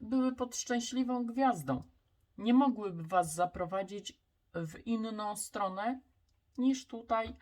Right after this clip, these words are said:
e, do tego cesarza i do szczęśliwej rodziny. Także na wrzesień u baranków nic specjalnie na razie nie widzę, żeby się zmieniało.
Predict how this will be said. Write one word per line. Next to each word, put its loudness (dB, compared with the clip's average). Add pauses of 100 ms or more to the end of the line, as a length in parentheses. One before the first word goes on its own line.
(360)
e, -2
do -6
tego -8
cesarza 0
i -10
do -2
szczęśliwej -6
rodziny. -8 (800)
Także 0
na 2
wrzesień -4 (560)
u -4
baranków -2 (180)
nic -4 (180)
specjalnie 0
na 0
razie -2
nie -6
widzę, -4
żeby -6
się -6
zmieniało. -2